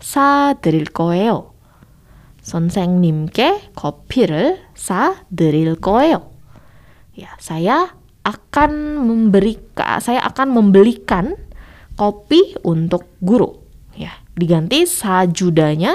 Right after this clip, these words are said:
sajul koeo-nya menjadi saderida.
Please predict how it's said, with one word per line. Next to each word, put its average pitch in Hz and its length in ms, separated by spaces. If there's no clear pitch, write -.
sajul 180 640
koeo-nya 160 640
menjadi 175 500
saderida. 226 1040